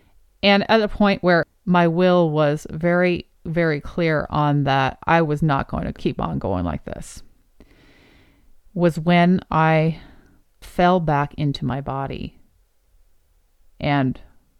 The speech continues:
woke up. I think that I might have been calling out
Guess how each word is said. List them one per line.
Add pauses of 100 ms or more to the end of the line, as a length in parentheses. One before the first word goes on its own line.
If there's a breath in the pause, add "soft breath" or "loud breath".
(140)
woke
up. (1800)
I
think
that
I
might
have
been
calling
out